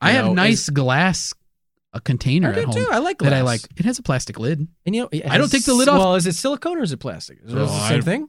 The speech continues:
Speaker 1: I think, I don't know.
Speaker 2: I have no idea.
Speaker 1: But the point is, I don't take the lid off when I put it in the microwave. I need the lid on.
Speaker 2: You need the lid on 'cause it causes steam.
Speaker 1: I don't,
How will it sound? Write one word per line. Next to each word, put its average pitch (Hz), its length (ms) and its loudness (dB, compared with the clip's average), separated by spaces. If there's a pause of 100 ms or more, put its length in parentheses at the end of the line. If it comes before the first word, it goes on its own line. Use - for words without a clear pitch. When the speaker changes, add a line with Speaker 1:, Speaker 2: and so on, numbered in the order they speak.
Speaker 1:
I 135 140 -2
think, 147 180 0
I 104 100 -4
don't 113 120 -4
know. 120 300 -6
Speaker 2:
I 98 60 -16
have 85 100 -16
no 78 80 -20
idea. 135 240 -2
Speaker 1:
But 139 360 0 (640)
the 147 100 2
point 254 220 4
is, 247 140 2
I 185 80 2
don't 269 160 2
take 220 160 2
the 135 80 0
lid 123 220 2
off 165 240 2
when 139 120 2
I 123 60 0
put 143 180 2
it 135 60 0
in 117 60 -4
the 113 80 -2
microwave. 208 360 0
I 277 60 4
need 339 180 2
the 339 80 2
lid 392 180 2
on. 131 260 -2
Speaker 2:
You 175 100 2
need 302 140 0
the 381 80 0
lid 403 140 2
on 403 140 2
'cause 392 120 0
it 381 120 0
causes 349 320 2
steam. 359 360 2
Speaker 1:
I 302 100 2
don't, 214 280 2